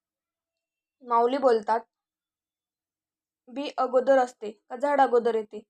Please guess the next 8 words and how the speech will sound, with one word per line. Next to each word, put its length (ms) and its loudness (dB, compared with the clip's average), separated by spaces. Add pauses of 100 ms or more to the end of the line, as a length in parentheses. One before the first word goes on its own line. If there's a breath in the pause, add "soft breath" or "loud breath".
(140)
असे 240 -8
निष्कारण 960 -4 (220)
काही 340 -2
लोक 240 0 (540)
वित्तड 460 -8
तांडव 320 2
करीत 320 -4
असतात. 340 -6